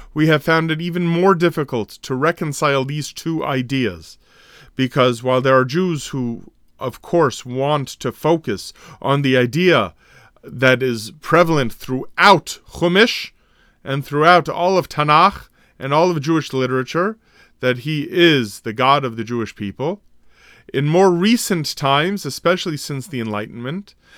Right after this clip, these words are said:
there are many Jews who focus on this idea, who want to focus on the idea that he is God of, he is king of the world,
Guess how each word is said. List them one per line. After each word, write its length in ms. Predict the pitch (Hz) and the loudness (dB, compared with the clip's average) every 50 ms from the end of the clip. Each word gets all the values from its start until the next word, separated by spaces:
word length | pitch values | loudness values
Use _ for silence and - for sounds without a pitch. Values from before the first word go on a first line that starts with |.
| - - - | -20 -20 -10
there 120 | - 131 127 | -6 -4 -2
are 20 | |
many 300 | 131 143 151 170 196 190 | 0 2 2 2 2 0
Jews 500 | 156 127 131 127 127 135 165 180 - - _ _ _ - _ - | 0 0 0 0 0 -2 -4 -6 -10 -14 _ _ _ -20 _ -10
who 120 | - 160 | -8 -8
focus 540 | 151 - - 180 196 208 - 202 180 - - | 0 4 6 6 6 6 4 2 0 0 -2
on 400 | - - 202 180 175 175 175 165 | -6 -4 -2 0 0 0 0 -2
this 200 | 156 175 160 - | -2 -2 -2 0
idea, 600 | 185 180 175 170 202 233 247 208 165 156 170 175 156 - | 0 0 0 0 0 2 2 4 4 4 2 0 -4 -6
who 60 | - | -8
want 400 | 156 147 143 151 185 233 226 196 | -6 -2 0 2 4 4 2 0
to 200 | - - - 156 | -2 -6 -6 -6
focus 400 | 127 - - 131 131 - 135 110 | -4 -2 -2 -2 -2 -4 -6 -6
on 140 | 120 120 113 | -6 -6 -4
the 180 | 113 110 110 107 | -4 -4 -2 -4
idea 460 | 107 101 110 110 104 107 113 143 175 - _ - - - - _ | -4 -4 -6 -6 -4 -4 -4 -6 -8 -10 _ -20 -20 -20 -12 _
that 200 | - 123 123 131 | -2 -2 -2 -2
he 140 | 131 135 147 | -2 -2 -2
is 160 | 139 131 123 | -2 -2 0
God 340 | 117 151 151 160 160 165 156 - _ | 2 4 6 6 6 4 2 -4 _
of, 300 | - 135 139 135 131 120 | -6 -4 -4 -4 -4 -4
he 180 | - 135 123 120 | -6 -6 -6 -6
is 120 | 117 - | -6 -8
king 340 | - - - 208 202 202 185 | -8 -4 -2 -2 -2 -2 -4
of 220 | - - 156 139 | -6 -6 -6 -4
the 100 | 135 139 | -2 -2
world, 480 | 127 120 127 127 117 104 87 82 - | 0 0 0 0 0 0 -2 -6 -12